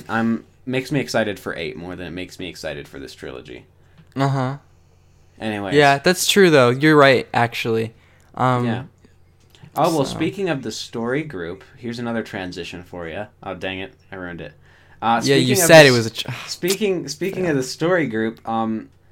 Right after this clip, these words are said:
Speaker 1: they, uh, in cooperation with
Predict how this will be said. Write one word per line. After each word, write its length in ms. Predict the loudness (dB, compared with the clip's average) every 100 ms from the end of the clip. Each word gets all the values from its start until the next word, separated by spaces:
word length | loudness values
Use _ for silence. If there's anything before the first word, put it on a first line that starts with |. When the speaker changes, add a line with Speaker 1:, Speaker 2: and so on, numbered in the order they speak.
| _ _ _ -6
Speaker 1:
they, 480 | 2 4 4 2 -2
uh, 320 | -2 0 0 -2
in 400 | -6 -6 -8 -6
cooperation 680 | -2 -2 0 -6 -6 -6
with 300 | -4 -4 -6